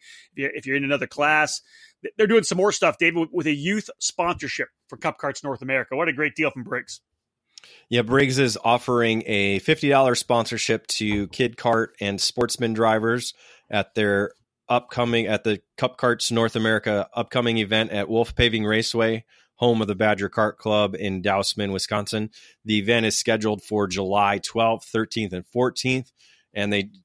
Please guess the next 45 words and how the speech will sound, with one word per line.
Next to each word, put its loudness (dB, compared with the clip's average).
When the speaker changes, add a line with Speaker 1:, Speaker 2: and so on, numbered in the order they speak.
Speaker 2:
I -4
just 0
saw 4
they 2
just 0
extended -2
the 0
registration -2
deadline, 0
uh, -2
through -2
this -2
week 0
because -4
they -2
know 0
a 0
lot 2
of -4
people 0
are 2
busy -2
racing -2
now -2
in -4
the -6
summer -2
months. -2
So, -4
uh, 0
head 2
over 2
to -4
cup -4
karts 0
dot -2
com 2
and, -2
uh, 0
be -2
able -2
to -10
take -2
a -4
part 0